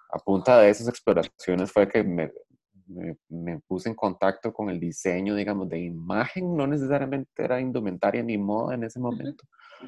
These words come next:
Speaker 1: sino que la, la, las prendas de ropa que sa-, que producíamos funcionaban para existir dentro de una imagen compuesta.
Speaker 2: O sea,
Speaker 1: Em, también
Speaker 2: perdón,
Speaker 1: en ese momento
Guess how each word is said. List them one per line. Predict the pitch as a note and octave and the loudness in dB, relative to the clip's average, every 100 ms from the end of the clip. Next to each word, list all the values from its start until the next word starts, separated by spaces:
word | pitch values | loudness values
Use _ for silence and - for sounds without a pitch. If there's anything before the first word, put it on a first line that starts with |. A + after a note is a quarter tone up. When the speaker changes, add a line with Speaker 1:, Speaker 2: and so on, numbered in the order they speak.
| - - - - | -20 -20 -14 0
Speaker 1:
sino | A#2 G#2 G2+ | 4 6 6
que | G2+ A#2 | 6 8
la, | A#2 A2 G2+ G2+ | 10 10 8 6
la, | G2+ G2 F2 - | 6 6 4 0
las | - G#2 F2+ - - | -4 0 0 -2 4
prendas | G#2 G2+ G2+ A2 | 6 6 6 4
de | G#2 | 4
ropa | F#2 F#2+ A2+ - | 4 4 2 0
que | F#2+ | -6
sa-, | - - _ _ - - - - - | -4 -6 _ _ -20 -18 -18 -18 -14
que | - F#2 - | -4 -4 -2
producíamos | F2+ F2 - - F2+ G2 A2 A2 - _ - _ _ - - - - | -2 0 -2 -2 -2 0 -2 -6 -16 _ -20 _ _ -20 -20 -16 -6
funcionaban | F#2 - F2 F2 F#2 G2+ | -6 -4 -4 -2 -2 0
para | G2+ F#2+ F#2 F#2+ _ _ - - | 0 0 -2 -8 _ _ -20 -20
existir | - F2+ - F2+ | -12 -10 -4 -4
dentro | F#2+ F#2+ F2+ | -4 -6 -8
de | C#2+ | -8
una | F2 | -8
imagen | F2+ - F2 F2 | -6 -6 -8 -12
compuesta. | E2 D#2 F2 E2+ - _ - D#2 _ _ _ - - - - - | -10 -6 -6 -6 -10 _ -16 -16 _ _ _ -18 -16 -16 -14 0
Speaker 2:
O | A#3 | 4
sea, | G#3+ C#4+ | 6 6
Speaker 1:
Em, | F3 E3 - | 4 -2 -4
también | G3 G3 G#2 | 0 2 4
Speaker 2:
perdón, | A2 | 4
Speaker 1:
en | |
ese | B2 | 2
momento | C#3 A2+ A2+ | -2 -4 -18